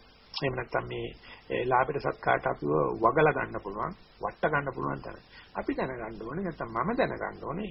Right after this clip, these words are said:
හේතු තියෙනවා නම් ඵල ලැබෙන්න ප්‍රාර්ථනා කරන්න ඕනේ. හේතු තියෙනවා නම් ඒක වළක්වන්න පුළුවන් ජගතෙක් මේ ලෝකෙත් නැහැ. ඒ නිසා හේතු සම්පාදනය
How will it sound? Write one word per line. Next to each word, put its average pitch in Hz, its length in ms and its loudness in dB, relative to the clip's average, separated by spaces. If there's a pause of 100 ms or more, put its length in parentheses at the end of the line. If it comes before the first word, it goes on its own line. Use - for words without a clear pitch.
(120)
හේතු 180 500 2
තියෙනවා 131 480 -2
නම් 202 180 2
ඵල 139 240 2
ලැබෙන්න 127 460 -2 (460)
ප්‍රාර්ථනා 113 500 2
කරන්න - 260 -12
ඕනේ. - 360 -8 (1120)
හේතු 202 360 6
තියෙනවා 185 480 2
නම් 156 140 0
ඒක 139 140 -2
වළක්වන්න 151 540 4
පුළුවන් 131 340 -2
ජගතෙක් 143 500 0
මේ 160 200 2
ලෝකෙත් 170 400 4
නැහැ. 139 220 -2
ඒ 160 40 0
නිසා 175 260 -2
හේතු 156 360 2
සම්පාදනය 143 800 2